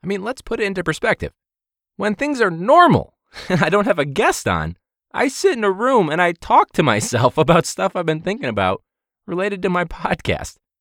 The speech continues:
And then I publish it on the internet.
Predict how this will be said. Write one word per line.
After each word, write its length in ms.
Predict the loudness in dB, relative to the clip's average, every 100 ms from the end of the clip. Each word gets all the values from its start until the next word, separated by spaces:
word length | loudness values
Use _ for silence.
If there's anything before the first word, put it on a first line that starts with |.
| _
And 180 | -6 -2
then 100 | 0
I 80 | 0
publish 540 | 0 2 4 4 4
it 160 | 0 0 _ _ _ _ -4
on 160 | 0
the 220 | 0 0 -2
internet. 480 | 2 4 4 2